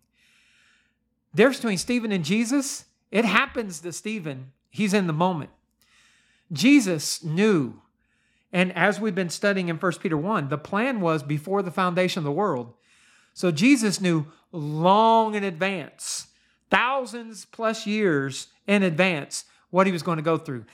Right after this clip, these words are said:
That's amazing. Wrap your mind around that. Wow, right? And that, the mental side of that, you're gonna be saved. You're gonna come to my Father's house.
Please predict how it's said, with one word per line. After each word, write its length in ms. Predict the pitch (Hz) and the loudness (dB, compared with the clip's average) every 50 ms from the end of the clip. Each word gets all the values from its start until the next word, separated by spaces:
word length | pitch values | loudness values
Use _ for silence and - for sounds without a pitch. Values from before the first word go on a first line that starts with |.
| _ _ | _ _
That's 300 | - 302 302 285 285 - | -6 -2 -2 -2 -2 0
amazing. 1040 | - 285 285 285 277 277 294 320 339 349 349 339 311 285 208 180 190 170 143 135 117 | 0 0 2 0 0 0 2 4 4 4 4 4 4 2 2 0 -4 -4 -6 -6 -8
Wrap 320 | 139 262 294 330 349 339 - | -6 -2 -2 -2 -2 -2 -2
your 160 | 339 339 311 | -2 -2 0
mind 500 | 302 311 339 349 359 370 349 349 330 294 | 0 -2 -2 0 2 2 2 2 4 4
around 460 | 262 214 190 190 180 165 156 151 143 | 4 4 6 4 4 2 0 -4 -6
that. 400 | 139 131 113 - - - _ _ _ _ _ _ _ _ _ _ _ _ _ _ _ _ | -8 -8 -10 -12 -18 -20 _ _ _ _ _ _ _ _ _ _ _ _ _ _ _ _
Wow, 540 | - 440 440 - - - - 156 139 131 131 127 | -4 -2 0 0 0 0 0 0 0 -2 -2 0
right? 360 | 156 208 285 349 370 330 - _ _ _ _ _ _ _ _ _ _ _ _ - | 2 2 2 0 -2 -10 -14 _ _ _ _ _ _ _ _ _ _ _ _ -4
And 440 | - 302 339 359 349 330 320 285 226 | -2 0 2 4 4 4 4 4 4
that, 420 | 208 226 175 165 175 233 294 - - _ _ _ _ _ _ _ _ _ _ _ _ _ _ _ _ _ _ _ _ _ _ _ _ - 85 _ _ _ _ _ _ _ _ - | 2 2 2 2 0 0 -2 -4 -8 _ _ _ _ _ _ _ _ _ _ _ _ _ _ _ _ _ _ _ _ _ _ _ _ -20 -20 _ _ _ _ _ _ _ _ -2
the 160 | 175 180 196 | 2 2 2
mental 480 | 190 190 220 302 359 392 - 370 311 226 | 4 4 4 4 4 4 2 0 0 0
side 420 | - - - 185 165 156 151 143 | 0 2 2 4 4 2 0 -4
of 80 | 135 120 | -6 -8
that, 420 | 139 131 131 151 - - - _ _ _ _ _ _ _ _ _ _ _ _ _ | -8 -8 -8 -8 -10 -12 -16 _ _ _ _ _ _ _ _ _ _ _ _ _
you're 140 | 233 240 262 | -2 0 2
gonna 120 | 277 277 | 2 4
be 100 | 247 262 | 4 4
saved. 460 | 247 - 311 285 - - - - - _ _ _ _ _ _ _ _ | 4 2 0 -2 -4 -8 -10 -14 -20 _ _ _ _ _ _ _ _
You're 160 | - 185 240 294 | 0 2 4 4
gonna 140 | 311 240 | 4 4
come 180 | 214 - 240 240 | 4 4 2 2
to 60 | 220 | 2
my 120 | 226 233 226 | 2 2 2
Father's 360 | 226 262 247 247 240 233 196 | 2 2 0 0 0 -2 -6
house. 480 | 226 262 330 - - - - - - | -6 -8 -8 -10 -16 -16 -18 -18 -18